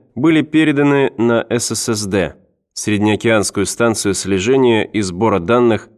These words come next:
в Хайло на Гавайях. Шесть часов спустя приборы гавайской станции слежения зарегистрировали девятидюймовый подъём уровня океана, а это могло свидетельствовать о приближении цунами,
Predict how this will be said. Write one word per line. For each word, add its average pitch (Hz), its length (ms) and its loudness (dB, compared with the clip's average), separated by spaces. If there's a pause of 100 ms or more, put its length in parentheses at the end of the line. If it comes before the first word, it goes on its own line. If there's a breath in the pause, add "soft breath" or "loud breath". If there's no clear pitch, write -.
в - 100 -20
Хайло 85 540 0 (100)
на 95 120 -2
Гавайях. 90 600 -2 (880)
Шесть - 420 0
часов 107 380 -2
спустя 104 640 -2 (260)
приборы 131 400 2
гавайской 139 520 0
станции 110 460 0
слежения 120 760 0 (200)
зарегистрировали 147 920 2
девятидюймовый 131 920 2
подъём 127 480 0
уровня 127 460 2
океана, 104 600 -2 (280)
а 90 140 -2
это 98 180 -2
могло 98 320 0
свидетельствовать 92 840 -2
о 87 40 -4
приближении 98 600 0
цунами, 104 640 0